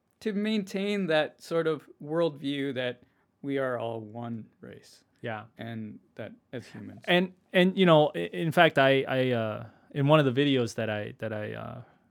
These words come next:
Speaker 2: researched, <laughs>
Speaker 1: Mm-hmm.
Speaker 2: um, it, it, they, they, they mentioned towards the end there that, you know, people always talk about, uh, being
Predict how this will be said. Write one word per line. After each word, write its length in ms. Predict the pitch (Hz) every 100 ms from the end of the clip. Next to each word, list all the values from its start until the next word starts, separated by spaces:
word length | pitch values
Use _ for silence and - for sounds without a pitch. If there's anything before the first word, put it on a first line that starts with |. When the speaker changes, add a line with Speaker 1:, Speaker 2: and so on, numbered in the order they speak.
| _
Speaker 2:
researched, 440 | 120 117 120 - -
<laughs> 20 |
Speaker 1:
Mm-hmm. 800 | 165 226 170 185 - - - -
Speaker 2:
um, 440 | 143 131 127 117 - _ _ _ _ _ _ _
it, 340 | 165 165 - - _ _
it, 140 | 202 - _ -
they, 460 | 151 151 151 143 -
they, 260 | 143 139 143
they 220 | 143 135
mentioned 520 | 139 151 - 135 120
towards 240 | 127 117
the 100 | 117
end 160 | 117 120
there 280 | 113 110 107
that, 480 | - 110 110 110 -
you 120 | 117
know, 200 | 107 101
people 380 | - 123 120 113 113
always 220 | 110 -
talk 240 | 113 104
about, 420 | 107 110 104 101 -
uh, 180 | 110 110
being 340 | 117 110